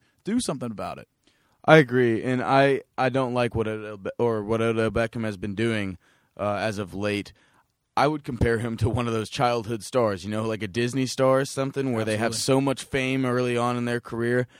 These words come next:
Speaker 2: and then they struggle a little bit, which is what he's doing right now, and they start to throw temper tantrums, and that's what he's doing. He's just losing his cool.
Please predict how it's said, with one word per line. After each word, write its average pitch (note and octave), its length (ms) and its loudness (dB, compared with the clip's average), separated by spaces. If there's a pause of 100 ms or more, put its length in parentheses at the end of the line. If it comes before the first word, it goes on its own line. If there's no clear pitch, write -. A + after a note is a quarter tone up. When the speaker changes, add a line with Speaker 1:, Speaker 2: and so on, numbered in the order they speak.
(120)
Speaker 2:
and G2+ 160 -6
then A2+ 140 -4
they A2 280 -4
struggle B2 460 0
a B2+ 200 2
little B2+ 180 4
bit, B2 240 2
which A2 140 -8
is F#2+ 100 -18
what A2 180 -2
he's A2+ 200 -2
doing A#2 320 0
right A2+ 200 0
now, A2+ 380 0 (260)
and A2 160 -6
they A#2 120 -2 (100)
start B2+ 320 0
to C3 80 -2
throw C#3+ 160 0
temper D3 320 0
tantrums, F2+ 560 -6
and A2 140 -2
that's B2+ 160 0
what C3+ 160 4
he's A#2+ 160 0
doing. B2+ 260 2
He's G#2+ 160 -4
just A2 220 -6
losing C3 320 -2
his B2 100 -6
cool. B2+ 400 0